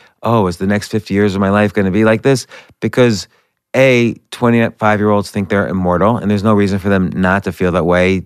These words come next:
Death is so far away statistically that it's inconceivable to think that way.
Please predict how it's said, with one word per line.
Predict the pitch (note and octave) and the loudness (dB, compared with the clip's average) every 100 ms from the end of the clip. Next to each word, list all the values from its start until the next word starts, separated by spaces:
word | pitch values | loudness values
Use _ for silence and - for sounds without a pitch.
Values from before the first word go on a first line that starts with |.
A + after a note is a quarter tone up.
| _ - | _ -2
Death | G2+ G2+ - - | -2 -2 -10 -10
is | F#2 | -8
so | - - G#2+ | -6 0 0
far | G#2 A2 G2+ | 2 0 2
away | G2 G2 G2+ G2+ - | 0 0 -2 -4 -8
statistically | - F#2+ G#2 G2 - G#2+ A#2 A2+ | -12 -10 -8 -6 -6 -4 0 0
that | G2 F#2+ F2+ - _ _ - | 2 0 -2 -8 _ _ -12
it's | F#2 - | -12 -6
inconceivable | G#2 G#2 F#2+ G2+ F2+ F#2+ | -4 -4 -4 -4 -2 -2
to | |
think | F2+ F#2+ | -2 -4
that | G2 | 0
way. | A2+ | 0